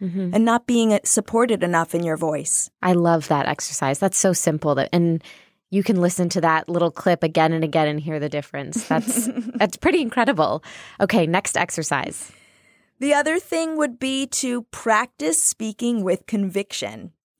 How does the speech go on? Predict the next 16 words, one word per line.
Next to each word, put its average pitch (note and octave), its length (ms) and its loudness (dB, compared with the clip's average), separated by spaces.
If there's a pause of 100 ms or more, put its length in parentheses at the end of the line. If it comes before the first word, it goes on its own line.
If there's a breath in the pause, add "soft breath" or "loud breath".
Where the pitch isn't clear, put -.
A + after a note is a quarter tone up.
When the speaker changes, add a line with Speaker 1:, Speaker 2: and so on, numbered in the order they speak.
(420 soft breath)
Speaker 2:
And G#3+ 120 2
it's G#3+ 160 -2
something C4+ 380 0
that D#4+ 120 4
a D4+ 80 4
lot G3+ 240 4
of G#3 120 2
us A3 180 2
are G3+ 100 -2
not F#3+ 260 0
used G3+ 280 -4
to G#3 80 -2
doing, F#3+ 480 -2 (240 loud breath)
so A3 240 2
we G#3 400 -2
automatically G3+ 840 2